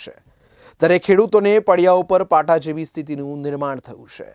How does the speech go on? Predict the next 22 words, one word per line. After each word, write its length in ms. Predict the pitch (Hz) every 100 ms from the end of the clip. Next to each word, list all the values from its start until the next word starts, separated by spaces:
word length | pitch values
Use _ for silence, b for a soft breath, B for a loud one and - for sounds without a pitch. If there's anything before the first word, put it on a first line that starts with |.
| _
આજે 180 | 135 135
ધોરાજી 400 | 131 139 147 160 160
માર્કેટિંગ 480 | 156 165 165 160
યાર્ડમાં 560 | 156 151 151 151 151 156
ડુંગળીના 420 | 147 147 151 151
પ્રતિમણ 460 | - 139 147 143 143
ભાવ 340 | 131 139 143
એકસો 160 | 139 143
પચાસથી 540 | 139 147 147 - 151
ત્રણસોની 560 | 147 143 139 135 131 127
આસપાસ 640 | 131 127 - 123 120 -
બોલાયા 400 | 117 107 101 104
હતા. 180 | 117 113 _ _ _ b b b b b -
આમ, 120 | 165
વિકાસબંધી 680 | 175 180 214 202 202 214 202
રહેલા 260 | 202 202 214
ડુંગળીના 540 | 202 196 196 190 190 180 160
ભાવ 260 | 170 175 180
સાતસોથી 440 | 180 - 180 170 175
આઠસો 280 | 165 - 165
રૂપિયા 480 | 160 165 160 160
પ્રતિ 320 | 156 - 165